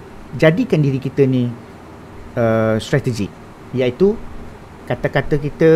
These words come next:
kepada management didengari. Apa yang kita nak sampaikan didengari. Kerana dalam satu organisation, eh, expert di dalam training, learning and development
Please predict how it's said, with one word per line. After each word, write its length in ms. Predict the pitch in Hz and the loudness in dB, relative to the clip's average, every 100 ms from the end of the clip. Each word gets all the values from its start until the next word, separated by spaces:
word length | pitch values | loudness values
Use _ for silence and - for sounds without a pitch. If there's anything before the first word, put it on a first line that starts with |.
| 160 | 4
kepada 640 | 139 135 123 127 120 120 117 - | 0 0 2 4 6 6 2 -2
management 640 | 127 135 131 147 143 135 120 - | -2 0 0 2 2 0 -4 -4
didengari. 460 | 120 117 123 113 98 - - - - - - - - - - | 0 2 2 0 -2 -10 -12 -14 -16 -16 -20 -20 -20 -20 -8
Apa 200 | - 131 143 | -8 0 0
yang 80 | 131 | 0
kita 160 | 135 139 | 0 0
nak 160 | 131 | 0
sampaikan 640 | 135 131 - 139 - 151 151 - 110 | 0 0 2 2 2 0 0 -6 -2
didengari. 400 | 117 117 110 92 - - - - - - - | 0 2 0 -4 -10 -20 -20 -20 -20 -20 2
Kerana 400 | 196 226 156 240 - - - - - | 6 6 6 2 -2 -18 -20 -20 -14
dalam 320 | - 175 233 277 | 4 6 6 4
satu 320 | 247 240 202 | 2 2 0
organisation, 800 | 160 160 156 139 196 - 131 113 | 4 6 6 8 6 8 4 6
eh, 120 | 170 - - - - - - - - - - - - | 2 -4 -18 -20 -18 -18 -16 -16 -16 -16 -16 0 4
expert 640 | 403 - - - 320 - - - | 4 2 -6 6 6 6 2 -6
di 160 | 160 175 | 2 6
dalam 240 | 196 196 | 8 8
training, 480 | 196 202 226 156 135 160 - - - | 10 10 10 6 4 0 -10 -18 -2
learning 360 | 139 190 233 214 | 8 10 10 10
and 40 | |
development 520 | 190 220 202 160 185 | 10 10 8 6 4